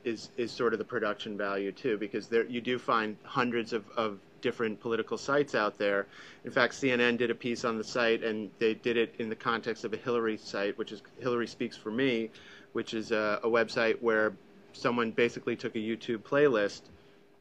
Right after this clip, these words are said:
of videos, which is a great thing too. You know, they thought to,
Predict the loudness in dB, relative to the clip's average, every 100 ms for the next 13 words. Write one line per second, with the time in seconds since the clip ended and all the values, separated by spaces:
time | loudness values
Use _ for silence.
0 | _ -2 2 2 4 2 2 -2 -12 -18
1 | -4 -2 -2 0 2 2 2 -4 -4 -4
2 | 0 0 0 -2 -4 -2 -2 0 0 0
3 | -2